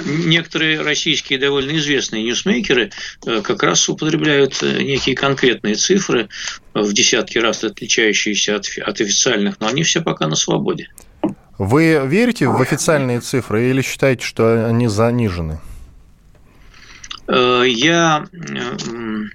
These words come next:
Speaker 1: вот что вам в ответ на это скажу. Официальные цифры, э, базируются на тестах, которые были проведены. Поскольку тестирование у нас не поголовное, то точного количества заражений мы не можем знать.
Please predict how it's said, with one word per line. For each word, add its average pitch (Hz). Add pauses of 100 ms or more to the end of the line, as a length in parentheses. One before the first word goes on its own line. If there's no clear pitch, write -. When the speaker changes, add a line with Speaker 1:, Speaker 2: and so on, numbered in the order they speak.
(120)
Speaker 1:
вот 123
что -
вам 101
в 104
ответ 104
на 101
это 95
скажу. 98 (680)
Официальные 156
цифры, 185
э, 113
базируются 123
на 127
тестах, -
которые 110
были 107
проведены. 101 (1000)
Поскольку 120
тестирование 120
у 113
нас 117
не 120
поголовное, 127 (180)
то 120
точного 113
количества 123
заражений 113
мы 120
не 117
можем 113
знать. 101